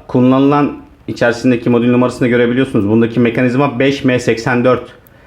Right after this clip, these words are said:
diye geçen mekanizma. Şurada da model numarası belirtilmiş. Paslanmaz çelik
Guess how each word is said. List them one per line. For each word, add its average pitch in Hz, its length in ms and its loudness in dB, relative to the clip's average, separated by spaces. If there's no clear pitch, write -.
diye 104 100 2
geçen 101 280 -2
mekanizma. 101 840 0
Şurada 110 240 -4
da 107 80 2
model 104 360 2
numarası 113 420 0
belirtilmiş. 117 720 0
Paslanmaz 123 600 -2
çelik 120 340 -4